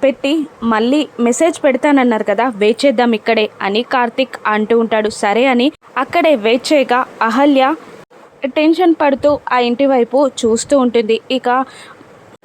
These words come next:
యామినిని మాటల్లో పెట్టడానికి టీవీ చూస్తున్నట్టు రవి యాక్టింగ్ చేసి,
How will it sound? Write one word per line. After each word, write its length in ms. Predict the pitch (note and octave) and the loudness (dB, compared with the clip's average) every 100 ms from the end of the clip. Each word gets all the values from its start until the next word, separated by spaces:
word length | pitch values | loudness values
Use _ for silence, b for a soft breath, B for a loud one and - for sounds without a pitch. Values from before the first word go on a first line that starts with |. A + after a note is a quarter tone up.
| A#3 | -4
యామినిని 640 | C#4 D#4+ F4+ F4 D4 D4+ | 0 2 4 4 2 2
మాటల్లో 640 | B3+ G#3+ A3 A#3+ D4 D#4 | 0 -2 -2 0 2 2
పెట్టడానికి 760 | D#4 C4 C4+ C4 B3+ A#3 C4 C4+ | 2 0 0 2 0 0 0 -2
టీవీ 480 | - G#3+ A#3+ D4 D#4+ | -2 -2 0 0 0
చూస్తున్నట్టు 640 | D4+ - C#4 B3+ A#3 A#3 A3+ | -2 0 0 0 0 0 0
రవి 340 | G3+ F#3+ A3 - G3+ | -2 2 0 0 -8
యాక్టింగ్ 460 | G3 - D4 C#4+ | -8 0 0 2
చేసి, 340 | C#4+ - C#4+ | 0 0 -2